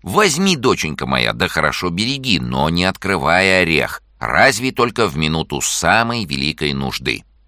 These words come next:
После долгого путешествия пришла Зоза в замок её сестры, где была принята с такой же благожелательностью.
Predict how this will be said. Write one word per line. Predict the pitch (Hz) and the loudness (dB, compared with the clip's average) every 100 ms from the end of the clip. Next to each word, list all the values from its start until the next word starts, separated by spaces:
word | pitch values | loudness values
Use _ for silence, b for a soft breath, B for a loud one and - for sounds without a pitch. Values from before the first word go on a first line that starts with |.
| _ _ | _ _
После | 135 139 - 76 | 2 2 2 -2
долгого | 60 76 64 62 | 0 0 0 -4
путешествия | - 71 98 - 160 - 135 127 | -6 -8 -4 -2 -2 -2 0 0
пришла | 73 69 - 120 147 | -2 -4 0 4 6
Зоза | 107 101 127 85 90 | 4 0 0 0 -2
в | - | -2
замок | 87 90 87 - | 0 0 0 -4
её | 71 69 73 | -4 -2 -2
сестры, | - 71 - - 58 | -4 -6 -6 -6 -8
где | 62 82 | -4 -2
была | 71 65 | 0 -2
принята | - 64 64 - 139 | -4 -8 -2 0 0
с | - | 0
такой | - - 147 170 | -6 -4 -2 0
же | 127 123 | 0 -2
благожелательностью. | 82 80 71 64 58 53 57 60 53 52 - - 50 | -4 -6 -6 -6 -6 -4 -4 -6 -12 -10 -10 -10 -12